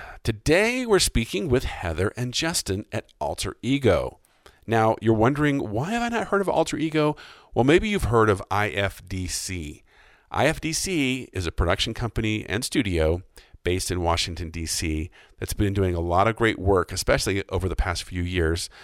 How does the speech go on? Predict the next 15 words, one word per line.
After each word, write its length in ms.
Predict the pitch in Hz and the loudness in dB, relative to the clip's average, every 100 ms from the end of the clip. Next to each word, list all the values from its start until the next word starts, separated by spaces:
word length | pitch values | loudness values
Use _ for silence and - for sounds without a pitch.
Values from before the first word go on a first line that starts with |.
| - - | -20 -4
thanks 240 | - 95 | 0 0
to 400 | - 98 90 90 - | -2 -2 -2 -2 -6
Justin 360 | - 78 - 90 | -6 -6 -6 -6
and 120 | 82 | -6
Heather's 280 | 82 82 - | -6 -8 -6
leadership. 580 | 117 147 - 65 _ - - - - - _ | -4 -2 -2 -2 _ -20 -20 -20 -20 -20 _
But 300 | 123 190 - | 4 4 0
their 180 | 98 104 | -4 -2
business 800 | 95 113 151 208 - - - - - | 2 0 0 -4 -4 -2 -2 -6 -10
has 160 | - 95 | -8 -4
evolved 460 | 98 127 269 190 | 0 0 0 -6
and 140 | 110 107 | -6 -6
grown 560 | 117 127 214 127 87 - | -4 -4 -2 -4 -6 -8
and 100 | 92 | -6
changed, 720 | - 131 180 131 104 131 | -4 -2 -2 -2 -2 -6